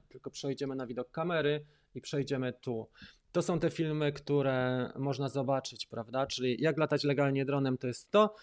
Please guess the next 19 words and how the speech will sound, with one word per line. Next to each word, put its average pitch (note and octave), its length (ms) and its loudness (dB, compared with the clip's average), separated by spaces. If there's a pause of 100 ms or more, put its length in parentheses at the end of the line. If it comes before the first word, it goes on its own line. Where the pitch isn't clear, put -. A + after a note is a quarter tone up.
(140)
Loty D#3+ 300 4
w B2+ 60 -2
mieście, D#3+ 300 0
czy - 120 -2
mogę C#3+ 220 4
tu C#3 120 0
latać, C3 360 0
to - 80 -2
jest B2 120 -4
ten C#3 140 -2
mój. E3+ 300 4
I C3+ 60 4
Łukasza C3+ 360 2
drugiej, A#2+ 300 0
czy - 140 -4
latanie A#2+ 340 -6
dronem A#2 280 -8
poniżej A#2 340 -10
sześciuset. - 640 -8